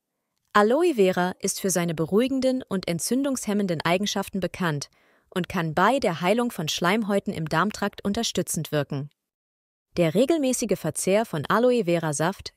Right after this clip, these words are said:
kann die Darmgesundheit fördern. Kokosöl. Kokosöl enthält mittelkettige Triglyceride,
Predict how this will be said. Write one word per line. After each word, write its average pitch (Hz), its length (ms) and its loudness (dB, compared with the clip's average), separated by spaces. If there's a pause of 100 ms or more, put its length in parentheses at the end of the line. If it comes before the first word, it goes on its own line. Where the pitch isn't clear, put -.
kann 262 180 -2
die 285 100 -4
Darmgesundheit 170 720 -2
fördern. 147 480 -2 (800)
Kokosöl. 170 720 0 (560)
Kokosöl 233 680 2
enthält 190 440 0
mittelkettige 226 640 0
Triglyceride, 196 960 -2